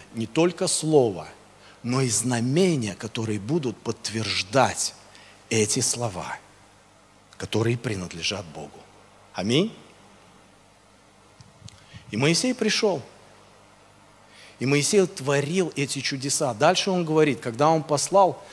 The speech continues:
Бог снова в этой главе, он повторяет ему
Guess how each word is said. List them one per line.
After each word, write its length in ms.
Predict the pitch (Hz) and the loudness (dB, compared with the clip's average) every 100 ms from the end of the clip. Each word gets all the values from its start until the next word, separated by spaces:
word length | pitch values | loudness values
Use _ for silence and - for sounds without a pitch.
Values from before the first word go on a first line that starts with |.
| - - | -20 -20
Бог 680 | 123 110 185 226 214 139 - | -12 2 8 10 10 6 0
снова 720 | - - 147 160 214 247 156 | -8 -6 -2 4 4 4 0
в 100 | 131 | -4
этой 200 | 185 214 | -8 -8
главе, 360 | 180 196 214 214 | -10 -8 -6 -6
он 120 | 160 | -6
повторяет 680 | 160 151 185 214 226 202 | -10 -8 -6 -2 -2 -4
ему 360 | - 156 131 92 | -6 -8 -8 -12